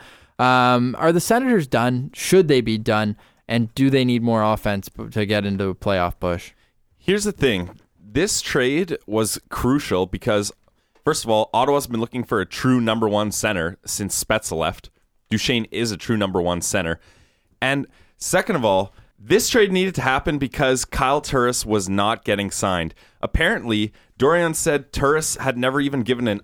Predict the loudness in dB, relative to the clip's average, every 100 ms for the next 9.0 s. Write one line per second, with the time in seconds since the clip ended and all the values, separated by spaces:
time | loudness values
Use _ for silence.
0 | -4 -2 -2 -4 -4 -4 -2 0 0 -2
1 | -4 -4 -4 0 0 0 -2 -2 0 2
2 | 0 -2 -4 -4 -2 -2 -4 0 0 0
3 | -2 -10 -18 _ -20 _ -2 -2 -2 -2
4 | -2 0 0 2 0 -2 -2 0 0 -2
5 | 0 2 2 0 -2 -8 -8 -10 -4 -2
6 | 0 -2 -6 -12 -6 -2 -2 -4 -4 0
7 | 0 0 -2 -2 -2 -2 -2 -2 -4 -2
8 | -2 -2 -2 -4 -4 -6 -4 0 0 -2